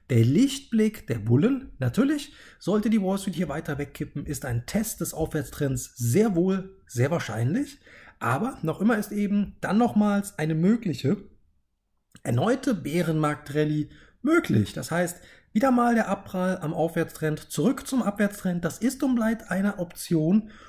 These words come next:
und sollte eben auch eben in den kommenden Handelswochen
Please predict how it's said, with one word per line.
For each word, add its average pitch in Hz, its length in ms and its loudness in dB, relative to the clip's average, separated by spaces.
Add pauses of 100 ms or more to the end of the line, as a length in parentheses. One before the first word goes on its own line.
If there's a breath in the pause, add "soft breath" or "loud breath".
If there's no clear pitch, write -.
und 147 140 -2
sollte 185 320 2
eben 185 320 -2
auch 202 640 -6
eben 196 560 0 (240 loud breath)
in 170 180 0
den 165 160 -2
kommenden 160 600 -2
Handelswochen 151 880 -2